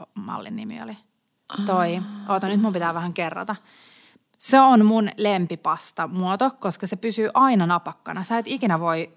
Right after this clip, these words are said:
Speaker 1: ähm,
Speaker 2: Siis eli, mut onks se,
Speaker 1: ylikeittää
Speaker 2: se,
Speaker 1: sitä.
Speaker 2: onks se se, joka on sellaisella pikku twistillä?
Speaker 1: Ei.
Speaker 2: Vähän se pasta, ei.
Speaker 1: Vaan tää on siis rummon, äh, rigatoni.
Speaker 2: Nä-,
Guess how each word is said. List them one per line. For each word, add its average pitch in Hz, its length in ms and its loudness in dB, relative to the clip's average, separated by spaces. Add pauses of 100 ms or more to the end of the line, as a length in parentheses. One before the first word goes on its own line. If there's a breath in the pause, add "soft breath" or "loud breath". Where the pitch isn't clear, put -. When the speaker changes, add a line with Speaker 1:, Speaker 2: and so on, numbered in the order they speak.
(260)
Speaker 1:
ähm, 170 280 -2 (560)
Speaker 2:
Siis 214 260 6
eli, 226 200 6
mut 220 140 4
onks 233 200 4
se, 262 60 6
Speaker 1:
ylikeittää 262 120 4
Speaker 2:
se, 262 60 2
Speaker 1:
sitä. 254 140 2
Speaker 2:
onks 247 160 2
se - 60 0
se, 262 160 6
joka 233 240 4
on 208 100 4
sellaisella 196 280 2
pikku 202 280 -2
twistillä? - 580 0 (420)
Speaker 1:
Ei. 196 140 6
Speaker 2:
Vähän 139 180 -4
se - 80 -6
pasta, - 360 -8
ei. 180 340 -6 (120)
Speaker 1:
Vaan 202 200 6
tää 233 240 2
on 220 160 0
siis 214 440 2
rummon, 202 800 2
äh, 190 400 0
rigatoni. 196 760 -4 (240)
Speaker 2:
Nä-, 175 260 0